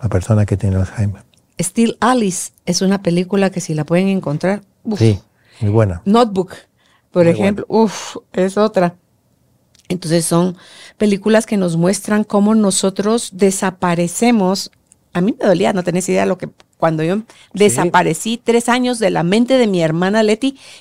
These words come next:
Speaker 2: que éramos uña y mugre, y yo sabía quién era ella, y yo seguía con los recuerdos vivos de nosotras dos, pero ella ya n-,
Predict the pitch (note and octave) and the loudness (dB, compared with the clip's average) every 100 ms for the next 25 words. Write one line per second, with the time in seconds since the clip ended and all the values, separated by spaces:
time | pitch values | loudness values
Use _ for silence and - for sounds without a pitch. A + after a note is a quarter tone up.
0 | - G3 A3 G3+ F#3 G#3 G#3 F#3+ G#3 A#3+ | 0 4 4 2 0 0 2 2 0 -2
1 | - - - - - - - - - - | -6 -20 -20 -20 -20 -20 -20 -20 -20 -20
2 | - - - _ _ _ _ - G3 C4+ | -20 -20 -20 _ _ _ _ 2 6 6
3 | F4+ C4 B3+ A#3 G3+ F#3+ E3 G3+ F4 G#3+ | 6 4 4 4 0 0 2 2 2 2
4 | F3+ B3 E4 C#4+ C4 C4+ C4 G3 F3+ G#3 | 4 4 6 4 4 4 4 2 4 2
5 | G#3+ G3+ A#3 A3 G3+ E3 G#3 G3 G3 F3+ | 2 2 2 2 2 0 -2 0 0 0
6 | B3+ - F3+ F3 D#3 D#3 E3+ | -2 -2 -2 2 2 2 0